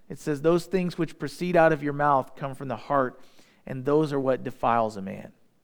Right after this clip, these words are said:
And Proverbs chapter four, verse twenty-three says, "What we need to do is keep our heart with all diligence,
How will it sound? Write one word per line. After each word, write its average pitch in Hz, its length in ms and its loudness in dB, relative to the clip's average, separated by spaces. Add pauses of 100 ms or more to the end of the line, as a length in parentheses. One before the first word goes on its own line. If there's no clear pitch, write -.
(1200)
And 143 280 -6 (720)
Proverbs 180 560 6
chapter 151 320 2
four, 170 460 4
verse 156 220 -4
twenty-three 170 580 -2
says, 147 380 0 (400)
"What 147 140 -4
we 143 80 -4
need 170 200 -2
to 165 60 -2
do 180 220 2
is 143 160 -4
keep 196 280 -6
our 156 100 4
heart 190 380 0
with 143 140 -6
all 143 180 2
diligence, 139 760 0